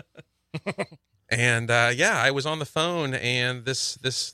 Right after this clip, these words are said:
Speaker 2: this really sweet old lady was talking to me about her, uh, grandson's student loans, and I heard three pops in the background, and then she screamed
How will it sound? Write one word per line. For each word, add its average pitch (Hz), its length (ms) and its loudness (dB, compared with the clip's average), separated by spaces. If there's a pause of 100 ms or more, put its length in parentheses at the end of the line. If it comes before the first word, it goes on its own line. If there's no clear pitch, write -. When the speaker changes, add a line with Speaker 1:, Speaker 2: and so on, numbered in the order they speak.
Speaker 2:
this 127 180 -6
really 147 340 -4
sweet 151 320 -2
old 143 200 -2
lady 156 200 -4
was 110 140 -6
talking - 320 -6
to 123 80 -8
me 123 80 -8
about 117 220 0
her, 113 100 0 (180)
uh, 110 120 -6
grandson's 123 600 -6
student 120 300 -4
loans, 120 380 -4
and 110 240 -4 (420)
I 120 80 2
heard 127 360 0 (420)
three 147 160 0
pops - 400 -4
in 120 40 -8
the 117 60 -4
background, 110 540 -2
and 107 100 -20
then 113 260 -4
she 131 340 -14 (100)
screamed 131 580 -2